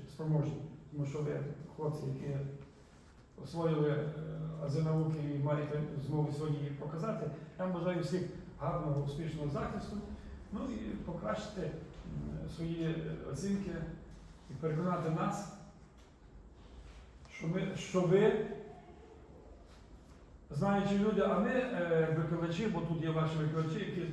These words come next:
долучалися до, е, до ваших, е, набуття ваших знань вами. Ось, е, що ви мож-, що ви спроможні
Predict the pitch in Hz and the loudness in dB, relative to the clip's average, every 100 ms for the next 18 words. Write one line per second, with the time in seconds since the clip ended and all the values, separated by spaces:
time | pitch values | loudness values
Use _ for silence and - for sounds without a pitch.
0 | - - 160 156 160 160 147 156 156 147 | -6 -4 -2 0 2 2 0 0 2 2
1 | - - - - - - 85 - - 85 | 0 -6 -12 -16 -16 -8 -6 -4 -4 -4
2 | 87 - 82 160 160 160 165 156 160 - | -4 -6 -2 2 4 4 4 0 0 -6
3 | - - - 147 147 160 160 180 175 156 | -10 -14 -6 -4 4 6 6 4 4 4
4 | 160 135 160 160 147 - - - 147 156 | 4 4 4 4 2 -2 -8 -4 2 4
5 | 156 147 - - 156 151 - - - - | 4 2 -2 -2 2 4 2 -6 -10 -12
6 | - - - - - - 196 208 196 190 | -10 -8 -8 -10 -10 0 4 6 6 4
7 | 156 175 196 - 185 185 196 165 170 156 | 4 4 2 4 4 6 4 4 2 0